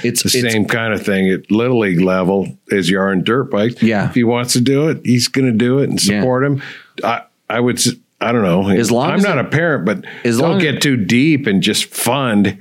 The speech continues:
Speaker 2: his success. You
Speaker 1: No,
Speaker 2: know?
Speaker 1: no, they always, they always gotta work for it, and then that makes it more valuable when it, when they do earn it. You know, it's not, it wasn't given to 'em. You have to earn it, but it's, it's like, if, if that's their dream and their ambition, then make 'em work for it.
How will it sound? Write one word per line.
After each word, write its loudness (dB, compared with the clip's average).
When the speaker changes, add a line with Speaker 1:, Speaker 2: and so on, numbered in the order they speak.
Speaker 2:
his 0
success. 0
You 2
Speaker 1:
No, 0
Speaker 2:
know? -2
Speaker 1:
no, 2
they 2
always, 0
they 0
always 2
gotta 0
work 2
for 0
it, -4
and 2
then 2
that 0
makes 0
it 0
more 2
valuable 0
when 2
it, -6
when 2
they 2
do 2
earn 0
it. -4
You 2
know, 2
it's -2
not, -2
it 2
wasn't 2
given 2
to 0
'em. 2
You 2
have -2
to -6
earn 0
it, -2
but 0
it's, 0
it's -2
like, -2
if, -2
if -2
that's -2
their 0
dream 0
and 2
their 0
ambition, 2
then 2
make 0
'em 4
work 0
for 0
it. -4